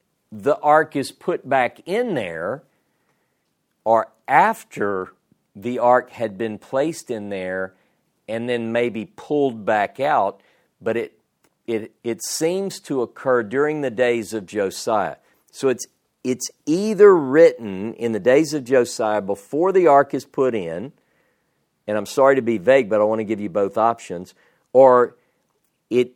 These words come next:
the ark in the days of Josiah is put back in, in the eighteenth year of his reign, according to Second Chronicles thirty-five three. And then at some point between the eighteenth year of his reign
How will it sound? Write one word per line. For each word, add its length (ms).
the 380
ark 360
in 180
the 80
days 280
of 80
Josiah 440
is 60
put 220
back 260
in, 180
in 60
the 140
eighteenth 560
year 180
of 100
his 200
reign, 500
according 540
to 320
Second 440
Chronicles 540
thirty-five 580
three. 380
And 180
then 280
at 260
some 400
point 400
between 560
the 220
eighteenth 680
year 180
of 80
his 180
reign 540